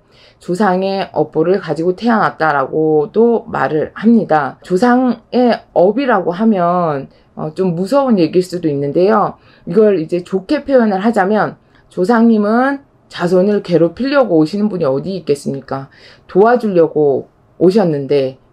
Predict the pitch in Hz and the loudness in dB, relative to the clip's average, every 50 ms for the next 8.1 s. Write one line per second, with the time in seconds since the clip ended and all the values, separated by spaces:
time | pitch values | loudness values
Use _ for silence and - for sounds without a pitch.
0 | - - 165 175 185 185 185 175 175 175 185 240 233 208 165 143 131 - _ _ | -8 -4 -2 0 2 2 2 2 0 2 2 2 2 2 2 -2 -4 -10 _ _
1 | _ - 135 147 160 165 160 156 139 131 139 160 170 160 147 - _ _ _ - | _ -10 -4 0 2 2 4 2 2 2 0 -2 -4 -4 -8 -12 _ _ _ -16
2 | - - 214 233 226 220 220 240 262 254 208 170 147 151 - - - 156 165 202 | -10 -4 0 2 4 4 4 4 4 2 2 0 -4 -10 -14 -16 -8 -2 2 2
3 | 233 247 269 269 269 269 277 277 277 269 240 233 233 233 226 220 214 226 - 156 | 2 4 4 2 2 2 0 -2 -2 0 0 2 2 2 0 -2 -4 -6 -8 -4
4 | 156 160 160 160 - 165 - - 165 180 180 - 233 226 226 208 175 156 156 147 | -2 -2 -2 -2 -4 -10 -12 -10 -8 -8 -6 -4 -4 -4 -2 -2 -2 -2 -4 -4
5 | 135 139 - - - 139 135 131 127 - - 123 - - 139 147 135 127 120 120 | -6 -6 -8 -8 -4 -4 -4 -4 -4 -6 -8 -10 -10 -8 -6 -4 -4 -4 -4 -4
6 | 131 131 131 135 - - 208 226 220 180 147 - - - - - - - _ _ | -4 -4 -6 -6 -2 0 2 4 4 4 2 2 -2 -10 -20 -20 -20 -20 _ _
7 | _ - 180 180 233 202 202 226 240 247 220 214 185 175 170 175 175 170 156 143 | _ -8 -4 0 0 2 2 4 2 2 2 0 0 0 0 0 2 2 0 0
8 | 123 | -2